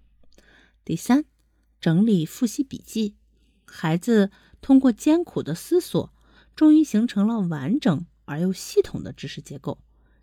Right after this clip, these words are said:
应当十分珍惜这个成果，并及时用复习笔记的形式把它记录下来。如此一来，这些思考的成果就可以长久地保存下来。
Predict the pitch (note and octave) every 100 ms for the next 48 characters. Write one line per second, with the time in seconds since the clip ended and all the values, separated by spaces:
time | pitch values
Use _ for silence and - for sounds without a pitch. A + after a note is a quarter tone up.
0 | _ F#3+ F#3 F#3 F3+ F3+ F#3 - D#3+ -
1 | A#3 A#3+ D4 E4 - A3 F#3 C#3 - B2+
2 | C3+ B2 - _ _ _ _ _ _ _
3 | _ _ _ _ _ _ _ A#3 G#3 G3
4 | F#3 - B3 - A#3 A#3+ A#3+ G#3 - C4+
5 | - - G3+ - E3+ - B3+ F#3+ - -
6 | - - A#3+ G3+ _ - - F#3 - G4
7 | C4+ - B2 C3 - _ _ _ _ _
8 | _ - F#3+ C4+ - E3+ E3+ E3 D#3+ G3+
9 | _ _ _ - C4 C#4 C4 E4+ - D#3+
10 | F3 - D#3 G3+ B3 E3+ D#3+ F#3 _ -
11 | G3+ - G3 E3 - - D3+ A#3+ G3 E3+
12 | D3 D3 - B2 - D3+ G2 -